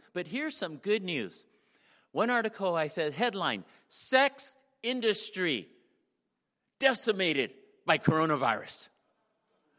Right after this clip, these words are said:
The sex industry is going down.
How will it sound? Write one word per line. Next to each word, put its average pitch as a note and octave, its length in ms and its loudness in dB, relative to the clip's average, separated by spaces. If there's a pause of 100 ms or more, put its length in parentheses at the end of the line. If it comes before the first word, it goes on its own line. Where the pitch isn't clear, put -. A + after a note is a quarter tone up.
(200)
The C4+ 100 0
sex F4+ 440 4
industry B3+ 580 -2
is G#3 160 0
going C4 340 -2
down. A#3+ 440 2